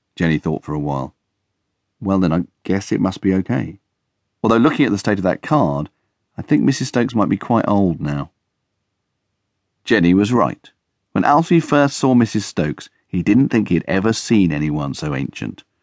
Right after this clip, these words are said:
She made his oldest grandparent, Grandpa Bernie, look like a member of a boy band. She had a Zimmer frame, two hearing aids, and, although Alfie didn't know how tall she might have been before,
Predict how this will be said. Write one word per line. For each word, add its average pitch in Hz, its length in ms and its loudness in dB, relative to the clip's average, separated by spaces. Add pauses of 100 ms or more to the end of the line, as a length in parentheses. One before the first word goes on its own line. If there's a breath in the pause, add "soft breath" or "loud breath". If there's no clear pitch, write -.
(280)
She - 140 -2
made 123 200 4
his 120 180 4
oldest 135 500 4
grandparent, 80 640 0
Grandpa 80 420 0
Bernie, 73 600 -2 (240)
look - 120 0
like 82 200 0
a 85 80 0
member 80 280 2
of 73 100 -4
a 78 80 -2
boy 90 320 2
band. - 420 -8 (520)
She - 140 -4
had 85 100 0
a 82 100 2
Zimmer 113 360 2
frame, 62 440 -8 (420)
two 160 220 4
hearing 76 420 0
aids, 65 340 -8 (260)
and, 90 300 2
although 107 200 2
Alfie 80 280 2
didn't 78 160 0
know 78 140 -2
how 78 140 -2
tall 87 260 0
she 82 140 -4
might 78 160 0
have 73 80 -6
been 73 160 -4
before, 71 440 -2